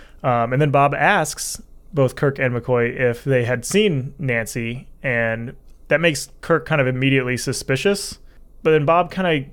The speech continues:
switches tone, and he gets, like, super, he gets really nice, and he's like, "Oh, you know, go ahead and have a seat over there, blah, blah, blah." McCoy then talks about Nancy, says that, you know, she's hardly aged, and, you know, she looks twenty-five and doesn't have a gray hair on her head, and, and which,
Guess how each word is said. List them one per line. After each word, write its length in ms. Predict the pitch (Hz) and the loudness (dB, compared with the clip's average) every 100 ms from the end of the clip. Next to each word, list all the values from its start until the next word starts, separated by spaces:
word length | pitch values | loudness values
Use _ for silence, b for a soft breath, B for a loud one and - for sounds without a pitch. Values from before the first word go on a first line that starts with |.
| - - - - | -18 -20 -20 -12
switches 400 | - 202 196 143 | -4 -2 -2 -4
tone, 340 | - 156 143 120 | 0 2 2 0
and 120 | 120 | -4
he 80 | 117 | -2
gets, 240 | 127 - | -4 -2
like, 140 | 127 | -4
super, 680 | - 139 135 127 123 120 120 | -2 -2 0 0 0 -2 -4
he 220 | - 143 | -2 0
gets 180 | 160 143 | 2 0
really 200 | 151 135 | 2 0
nice, 440 | 120 120 139 - - | 2 0 0 -4 -8
and 140 | 135 | -6
he's 100 | 127 | -2
like, 120 | 151 | 2
"Oh, 140 | 190 180 | 2 2
you 120 | 147 | 2
know, 220 | 135 135 | 2 2
go 180 | 135 151 | 0 0
ahead 160 | 135 | 2
and 160 | 143 131 | 0 -2
have 160 | 131 135 | -2 -4
a 60 | |
seat 260 | 131 147 139 | -4 -4 -2
over 180 | 123 123 | -2 0
there, 220 | 123 120 | 0 0
blah, 120 | 120 | -2
blah, 60 | 117 | -2
blah." 320 | 123 120 123 - B B | 0 0 0 -6 B B
McCoy 340 | 151 139 175 156 | -2 4 4 6
then 420 | 151 143 139 139 - - - - | 2 0 -4 -6 -16 -20 -20 -2
talks 240 | 151 131 | 0 2
about 160 | 147 123 | 2 2
Nancy, 360 | 127 127 135 | 0 2 0
says 280 | 127 143 120 | 2 0 0
that, 320 | 123 120 - | -2 -6 -8
you 120 | 147 | -2
know, 120 | 127 120 | -2 -2
she's 160 | 131 | -4
hardly 360 | 117 135 123 123 | 0 2 2 0
aged, 400 | 120 131 117 120 | 2 2 0 -4
and, 180 | 117 110 B B B | -8 -10 B B B
you 80 | 139 | -2
know, 80 | 131 | 0
she 120 | 139 | 0
looks 140 | 131 | -2
twenty-five 560 | - 135 120 127 123 120 | 0 -2 0 2 2 2
and 80 | 120 | 0
doesn't 180 | 123 | 0
have 120 | 127 120 | 0 -2
a 40 | |
gray 260 | 113 127 123 | 0 2 4
hair 200 | 127 120 | 2 2
on 120 | 120 | 0
her 100 | 113 | 0
head, 280 | 123 123 120 | 2 2 0
and, 180 | 120 | -6
and 240 | 135 135 123 | -8 -6 -6
which, 280 | 117 - | -6 -10